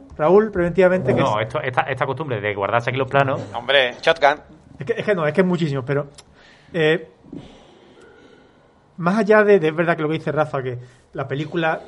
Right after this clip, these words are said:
Speaker 1: mm, no va de mucha cosa. Están las monjas allí, hay un poco de ese deseo sexual reprimido, ¿no? Que... Eh,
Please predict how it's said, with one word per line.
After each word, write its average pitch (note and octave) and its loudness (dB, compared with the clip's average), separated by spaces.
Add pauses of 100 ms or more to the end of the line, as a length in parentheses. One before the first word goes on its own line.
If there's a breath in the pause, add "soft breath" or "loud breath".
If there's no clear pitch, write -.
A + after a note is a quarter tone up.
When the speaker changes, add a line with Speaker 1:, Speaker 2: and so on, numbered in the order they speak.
Speaker 1:
mm, D3 -14
no C#3 -6
va F3 0
de C3+ 0
mucha C#3 -6
cosa. - -12 (600)
Están B2 -10
las A2 -10
monjas C3 -8
allí, F#3+ 2
hay D#3 2
un D3 -8
poco D#3 -4 (380 loud breath)
de D3 -4
ese D3+ -10
deseo D3+ -4
sexual D#3+ -4
reprimido, D3+ -2
¿no? F#3+ -6
Que... G3 -4 (500)
Eh, D3+ -12